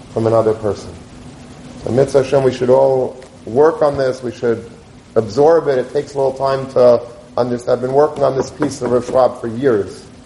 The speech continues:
years. When I saw this piece from Rav Schwab, it was probably fifteen years ago, and it made such a profound impact on me then, and I have said it over in Shalom Bayis Vadin, and, and I never said it, I don't think, in a shmooze, but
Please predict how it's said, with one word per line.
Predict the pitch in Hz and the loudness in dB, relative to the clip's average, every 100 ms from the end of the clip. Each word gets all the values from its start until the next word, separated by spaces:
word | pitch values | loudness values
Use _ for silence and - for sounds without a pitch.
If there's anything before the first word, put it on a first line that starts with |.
| - | -6
years. | 135 170 139 - - - - - - - - | 0 2 2 -4 -16 -18 -18 -18 -18 -18 -6
When | 113 | 0
I | 123 | 0
saw | 123 151 151 | 2 2 2
this | 139 - | -2 -10
piece | - 147 139 | -10 -10 -6
from | 139 | -4
Rav | 131 | -4
Schwab, | - 139 135 | 2 2 4
it | |
was | 123 117 107 - - | 0 -2 -4 -16 0
probably | 135 135 131 123 - - - - | 2 2 0 -4 -14 -20 -20 -2
fifteen | 160 - 151 143 | -2 -2 -4 2
years | 139 135 123 | 4 4 4
ago, | 107 104 101 | 4 4 4
and | 110 | 0
it | - 123 131 | 0 0 2
made | 156 | 2
such | - 151 - | 2 0 0
a | |
profound | 123 120 147 139 135 127 - - - | -6 -2 2 2 0 -4 -12 -20 -2
impact | 151 151 147 135 143 | -2 2 2 2 2
on | 127 127 | 0 0
me | |
then, | 123 127 131 151 | 0 2 4 2
and | 135 | 4
I | 123 120 | 4 4
have | 120 - | 0 -2
said | - 139 | 2 4
it | 131 | 6
over | 131 135 127 127 | 4 4 4 2
in | 120 | 2
Shalom | 127 120 120 | 0 0 2
Bayis | 131 139 131 | 2 2 0
Vadin, | - 127 123 127 120 | 0 0 2 0 -4
and, | 113 110 - - - | -6 -8 -18 -20 -4
and | 117 117 110 | -2 -2 -2
I | |
never | 131 147 139 | 2 2 2
said | 139 147 | 2 2
it, | 135 131 127 - | 2 0 0 0
I | |
don't | 123 123 | 0 0
think, | 120 127 | -2 2
in | 120 113 113 | 2 2 -2
a | |
shmooze, | 110 135 139 120 120 - - - - - - | -2 0 2 4 2 -6 -20 -20 -20 -20 -4
but | 123 123 117 - - | 2 2 2 -2 -16